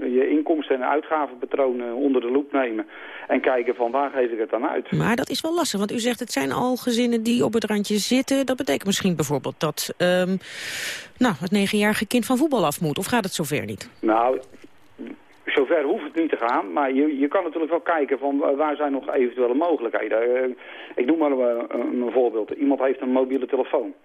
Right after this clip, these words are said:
Speaker 1: Nou, eh, iedereen wil graag een mobiele telefoon hebben met een nieuw, eh, toestel.
Speaker 2: Ja.
Speaker 1: Nou, neem je een sim-only abonnement, eh, dan kan je tussen vijfentwintig tot dertig euro per maand besparen.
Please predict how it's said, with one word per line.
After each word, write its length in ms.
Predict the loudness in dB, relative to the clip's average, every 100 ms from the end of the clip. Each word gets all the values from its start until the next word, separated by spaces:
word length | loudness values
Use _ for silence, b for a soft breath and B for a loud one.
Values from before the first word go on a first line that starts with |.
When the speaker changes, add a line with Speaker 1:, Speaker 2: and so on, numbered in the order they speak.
| b -6
Speaker 1:
Nou, 140 | -6 -4 -8 -2
eh, 300 | 0 2 2
iedereen 340 | 2 2 2
wil 160 | 0 2
graag 240 | 0 -4 -4 -4
een 180 | -2
mobiele 320 | 0 2 2 2
telefoon 360 | 0 0 0
hebben 180 | -2 -2
met 100 | 0
een 100 | 2
nieuw, 320 | 2 2 2
eh, 60 | 2 2 2
toestel. 460 | -2 2 0 0 0
Speaker 2:
Ja. 180 | -2 B B B -4
Speaker 1:
Nou, 160 | -2 -2 -4 -10
neem 340 | -2 2 4 4
je 60 |
een 60 | 2
sim-only 540 | 2 2 2 2 2
abonnement, 520 | 2 0 -4 -4 -4 -8 -16 -14
eh, 120 | -2 0 0
dan 300 | -2 -2 0
kan 180 | 2 0
je 80 | 0
tussen 260 | -2 -2
vijfentwintig 560 | 0 0 -2 -4 -2 0
tot 140 | 0
dertig 220 | 0 0 2
euro 180 | 2
per 160 | 2 0
maand 260 | 2 0 -4
besparen. 440 | -4 -2 -2 -6